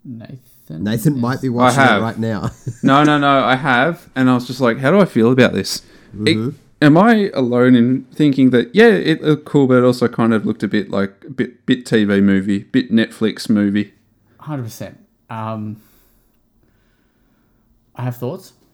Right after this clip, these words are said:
Speaker 1: 'cause obviously, like, I love Resident Evil.
Speaker 2: Lay 'em on us. What do you got? What are you thinking?
Speaker 1: I know if Bianca's gonna listen to this and she might be upset with me 'cause I saw her tweet about this,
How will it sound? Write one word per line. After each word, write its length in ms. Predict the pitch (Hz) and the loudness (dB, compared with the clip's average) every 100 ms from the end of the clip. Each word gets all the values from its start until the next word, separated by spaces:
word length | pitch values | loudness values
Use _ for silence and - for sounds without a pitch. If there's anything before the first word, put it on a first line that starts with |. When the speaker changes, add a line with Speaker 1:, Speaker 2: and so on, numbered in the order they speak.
| _ _ _ | _ _ _
Speaker 1:
'cause 120 | - 113 | -12 -12
obviously, 300 | 101 - 95 | -12 -16 -18
like, 200 | 98 101 | -16 -18
I 40 | |
love 360 | - 98 - _ _ _ - | -18 -20 -20 _ _ _ -16
Resident 340 | 131 117 120 | -14 -10 -10
Evil. 200 | 147 196 - _ _ - | -10 -12 -20 _ _ -10
Speaker 2:
Lay 160 | 110 131 | -4 -2
'em 100 | 220 | -2
on 120 | 131 | -2
us. 200 | - - | -4 -6
What 80 | 110 | -6
do 60 | |
you 60 | 101 | -4
got? 240 | 107 - _ _ _ | -6 -8 _ _ _
What 80 | 107 | -8
are 40 | |
you 60 | 107 | -6
thinking? 340 | 104 101 98 _ _ _ _ _ - _ _ _ _ _ _ _ _ _ _ _ _ _ - - | -4 -6 -8 _ _ _ _ _ -20 _ _ _ _ _ _ _ _ _ _ _ _ _ -20 -14
Speaker 1:
I 60 | 123 | -10
know 100 | 147 | -10
if 160 | 135 | -12
Bianca's 260 | 120 117 117 | -12 -12 -10
gonna 200 | 113 107 - | -12 -14 -14
listen 220 | 120 120 | -16 -16
to 60 | |
this 220 | 107 107 107 | -18 -18 -18
and 120 | 107 | -18
she 120 | 120 | -14
might 220 | 113 107 | -14 -14
be 100 | 123 | -16
upset 360 | 117 - 127 127 - | -20 -20 -20 -20 -16
with 140 | 113 | -16
me 120 | 104 | -16
'cause 140 | 117 107 | -18 -20
I 60 | |
saw 220 | 107 123 110 | -18 -18 -16
her 100 | 107 | -18
tweet 240 | - 110 | -16 -16
about 240 | 107 110 123 | -16 -18 -20
this, 260 | 123 - | -20 -20